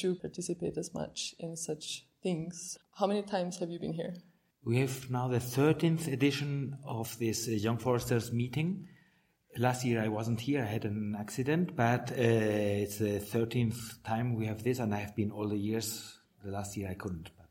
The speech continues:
Speaker 2: it's my, so it's my twelfth time here.
Speaker 1: And what's your experience so far with this meeting?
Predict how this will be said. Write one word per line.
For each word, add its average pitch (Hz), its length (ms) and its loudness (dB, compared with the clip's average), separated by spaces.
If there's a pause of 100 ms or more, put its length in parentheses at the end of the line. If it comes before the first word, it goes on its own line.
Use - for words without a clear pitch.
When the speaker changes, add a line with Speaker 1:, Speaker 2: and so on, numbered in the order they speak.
(120)
Speaker 2:
it's - 180 -14
my, 92 220 -4 (260)
so 92 180 -8
it's - 160 -8
my 92 120 -4
twelfth 120 400 0
time 101 200 -4
here. 90 300 -8 (340)
Speaker 1:
And 175 360 0
what's 180 320 4
your 175 160 6
experience 160 640 -2
so 175 80 -4
far 160 340 0
with 165 220 -4
this 175 180 -8
meeting? - 500 -6